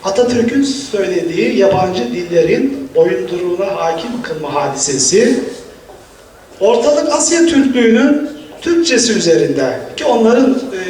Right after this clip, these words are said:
konuştukları dil ayrı birer dil değildir.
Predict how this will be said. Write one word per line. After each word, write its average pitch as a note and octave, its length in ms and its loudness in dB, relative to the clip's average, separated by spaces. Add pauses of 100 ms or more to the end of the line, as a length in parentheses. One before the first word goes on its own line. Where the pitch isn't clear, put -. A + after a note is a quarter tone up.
(720)
konuştukları F3+ 720 -2 (460)
dil G#3 280 0 (600)
ayrı B3 420 0
birer A3 340 2
dil G3+ 260 -8
değildir. F3 540 -2